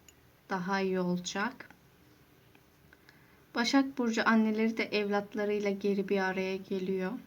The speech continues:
Bu tartışma son bulacak. Bir vakte kadar çok yakın, çok yakın. O kadar yakın ki sanki böyle evlatlarınız etrafınızda pervane olmuş gibi.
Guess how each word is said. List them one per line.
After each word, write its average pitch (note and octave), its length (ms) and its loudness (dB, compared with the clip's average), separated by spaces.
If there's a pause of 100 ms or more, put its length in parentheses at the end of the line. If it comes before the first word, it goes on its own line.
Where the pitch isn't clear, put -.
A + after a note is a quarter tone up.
(240)
Bu A3+ 100 -12
tartışma G3+ 680 -4 (720)
son G3+ 460 -2
bulacak. G3 640 -6 (680)
Bir D#4+ 220 10
vakte A#3+ 360 6
kadar G3 420 2
çok - 400 0
yakın, G3 540 -4 (500)
çok C4+ 320 -4
yakın. G3+ 220 -6
O A#3 120 -4
kadar D4+ 260 6
yakın F#4 480 2
ki F#3 320 -2 (360)
sanki D4 320 6
böyle D#4 180 8
evlatlarınız D4 800 4
etrafınızda C#4+ 840 0
pervane A#3+ 560 2
olmuş G3+ 460 4
gibi. E3+ 360 -6